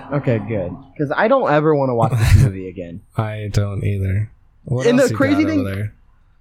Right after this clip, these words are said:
Speaker 1: this was, like, the pinnacle. Like, this was the big, like,
Speaker 2: Yeah.
Speaker 1: moment. We were all, like, we were building up to I Now Pronounce You Chuck and
Speaker 2: <laughs>
Speaker 1: Larry.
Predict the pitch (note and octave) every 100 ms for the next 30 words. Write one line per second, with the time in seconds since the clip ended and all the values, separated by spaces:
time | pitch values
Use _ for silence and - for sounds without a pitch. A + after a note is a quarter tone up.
0 | _ _ E3 A3 D4 D#4 D#4+ D#4 - E3+
1 | G#2+ E3+ A3+ F3+ A#2 G2 A#2 D3 G3+ B3+
2 | C4 G#3+ G3 C3 D#3 F3+ E3 D3+ B2+ C3+
3 | B2+ B2+ D#3 C3 G2 C3+ D#3 F3+ C#3 D#3
4 | E3 E3+ C#3 D3+ G3 G#3 C3 D3 E3 D#3+
5 | C3 B2+ - - C3 A#2+ A#2 A#2 C3+ A#2+
6 | A2 A#2 - G#2+ - A2 G2+ A2+ D3+